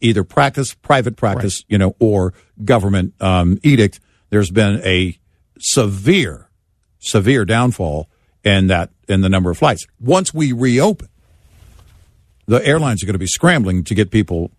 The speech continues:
Speaker 1: from A to B. And so if it's
Speaker 2: Yeah.
Speaker 1: a grant, and if it's, if it's, because I go back to, and I, I, I
Speaker 2: Well,
Speaker 1: don't
Speaker 2: the, but, but the, the grant to me is actually just to keep people employed.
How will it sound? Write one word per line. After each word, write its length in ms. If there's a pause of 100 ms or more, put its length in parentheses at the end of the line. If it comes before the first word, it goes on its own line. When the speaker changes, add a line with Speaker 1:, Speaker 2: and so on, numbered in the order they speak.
(480)
Speaker 1:
from 200
A 100
to 80
B. 240 (640)
And 280
so 460 (360)
if 200
it's 120
Speaker 2:
Yeah. 40
Speaker 1:
a 20
grant, 400 (300)
and 100
if 140
it's, 220
if 160
it's, 180 (160)
because 280 (220)
I 80
go 160
back 240
to, 180
and 80
I, 80 (120)
I, 100
I 120
Speaker 2:
Well, 120
Speaker 1:
don't 20
Speaker 2:
the, 60
but, 280
but 120
the, 280
the 120
grant 380
to 80
me 140
is 140
actually 300
just 220
to 60
keep 180
people 260
employed. 540